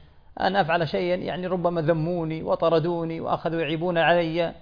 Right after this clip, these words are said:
والله إن شاء الله يغفر لي". هذا الشرك وردة. وقد يحمل الإنسان الرجاء على أن يشرك بالله فيتجرأ على معاصي الله ومحارم الله، أو تعلق بالخوف وحده حتى يحمل ذلك على القنوط.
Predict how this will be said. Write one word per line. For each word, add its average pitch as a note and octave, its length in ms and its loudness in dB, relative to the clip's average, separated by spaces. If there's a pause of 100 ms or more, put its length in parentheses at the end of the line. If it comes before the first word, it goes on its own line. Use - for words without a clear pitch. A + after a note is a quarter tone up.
(440)
والله D#3+ 240 2
إن D#3+ 60 4
شاء E3+ 140 0
الله D3+ 120 2
يغفر B2+ 200 -2
لي". A2 220 -8
هذا A3 220 -8
الشرك G#3+ 320 -12
وردة. B2+ 360 -6 (960)
وقد C#3 260 0
يحمل E3+ 280 2
الإنسان D#3 720 -2 (180)
الرجاء D#3 720 0 (300)
على F3 220 0
أن G#3 80 0
يشرك F3 300 -4
بالله D#3 360 0
فيتجرأ D#3 760 0
على C3+ 140 0
معاصي C3 500 -2
الله A#2+ 280 -4 (520)
ومحارم A#2+ 480 -2
الله، A2+ 240 -4 (720)
أو G3+ 160 10
تعلق G#3+ 340 6
بالخوف G3 380 4
وحده G3 260 6
حتى F#3 360 2
يحمل G3 300 0
ذلك G3+ 260 0
على F3+ 400 0
القنوط. G#3 440 -4